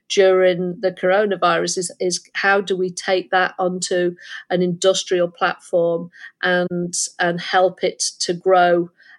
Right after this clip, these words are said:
our, our industrial communities back up? 'Cause Stoke-on-Trent has got so much to offer. There, you know, some very talented, skilled people there,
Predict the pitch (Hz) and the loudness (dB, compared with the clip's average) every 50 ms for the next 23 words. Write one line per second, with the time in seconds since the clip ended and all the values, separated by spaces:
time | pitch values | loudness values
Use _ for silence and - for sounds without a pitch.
0 | _ - - 185 180 180 180 180 170 170 165 170 165 165 160 - _ _ _ - | _ -6 -2 2 4 4 6 6 4 4 2 0 0 -2 -4 -8 _ _ _ -4
1 | - 170 170 170 175 170 165 170 190 196 185 - - 185 175 175 175 - 175 175 | -2 0 2 2 2 0 0 2 2 2 2 0 -2 -2 -2 -2 -4 -6 -8 -6
2 | 175 170 170 175 175 - - 175 175 - - 170 175 - - 196 175 156 - - | -4 -4 -4 -6 -8 -6 -6 -6 -6 -4 -4 -4 -4 -2 0 0 0 0 -2 -6
3 | _ _ - _ _ - 220 190 - - 254 254 254 - 262 - - - 190 190 | _ _ -20 _ _ -2 -2 0 4 6 6 6 6 4 -2 -2 0 -2 -2 -2
4 | 185 - 190 175 - 190 - - - - - - 214 196 202 185 185 - - - | -2 -4 -8 -2 -2 -2 -2 -2 -6 -6 -2 0 2 2 2 0 -2 -6 -6 -4
5 | - 190 185 175 175 180 - - - - 175 _ - - - - - - _ - | 0 2 2 2 0 -2 -6 -8 -8 -8 -10 _ -18 -16 -14 -14 -14 -14 _ 0
6 | 185 180 180 185 185 - - 185 202 190 - 175 - 190 180 175 - 208 196 196 | 2 4 6 4 4 2 0 2 2 2 2 0 -4 -8 -8 -2 0 2 4 4
7 | 190 185 190 - - 185 185 190 185 185 170 - 180 175 - - 180 175 180 175 | 4 2 0 -2 -2 -2 -2 -2 -2 -4 -4 -6 -6 -6 -6 -4 -4 -4 -4 -4
8 | 175 - - 202 208 202 - 185 165 185 185 185 175 180 175 | -8 -6 -6 -6 -6 -6 -8 -6 -4 -2 -2 -2 -2 -4 -6